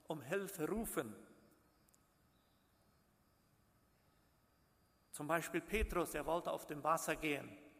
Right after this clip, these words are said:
und als er die Wellen war, als da die Wellen waren, dann schrie er, „Rette mich, Jesus.“ Und die Jünger auch auf dem Wasser,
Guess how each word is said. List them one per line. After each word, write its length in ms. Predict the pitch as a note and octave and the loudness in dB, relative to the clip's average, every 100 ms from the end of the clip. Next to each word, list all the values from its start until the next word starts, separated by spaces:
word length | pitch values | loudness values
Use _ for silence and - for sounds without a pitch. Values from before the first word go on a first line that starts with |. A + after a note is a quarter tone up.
| - - | -20 -6
und 280 | D3+ D3 - | -6 -4 -2
als 240 | E3 D#3+ | -2 0
er 80 | C#3+ | -2
die 160 | D3 D3+ | 0 2
Wellen 340 | D#3 D#3+ C#3+ | 2 2 0
war, 260 | C#3 C#3+ C#3+ - - - - - - | 0 0 -4 -10 -16 -18 -20 -20 -10
als 220 | - D3+ | -6 -2
da 120 | D3+ | 0
die 140 | D3 D#3 | 2 4
Wellen 300 | D#3+ F#3 D3+ | 6 4 4
waren, 400 | D3+ D#3 D3 D3 | 4 4 2 0
dann 240 | D3 D#3 - - - - | 0 0 -6 -16 -18 -14
schrie 360 | - A3 G#3+ | -8 -4 0
er, 180 | E3 C#3 - - | 0 0 -4 2
„Rette 340 | F#3+ A3 G3 | 2 4 0
mich, 420 | E3+ D#3 - - - - - _ | 0 -2 -6 -10 -14 -20 -20 _
Jesus.“ 580 | - D3+ D3+ - - - - - _ _ - _ _ _ _ _ _ - - | -6 -4 -4 -8 -14 -18 -20 -20 _ _ -20 _ _ _ _ _ _ -20 -20
Und 120 | B2+ B2+ - | -20 -16 -10
die 420 | C#3+ C3 A#2+ G#2+ - - - _ - - | -10 -10 -14 -18 -20 -20 -20 _ -20 -2
Jünger 360 | C#3 G3 F3+ | 2 4 4
auch 260 | F3 G3 - | 6 4 6
auf 180 | D3+ - | 4 4
dem 140 | D3+ | 4
Wasser, 400 | D3+ D#3 - B2 | 6 6 4 -2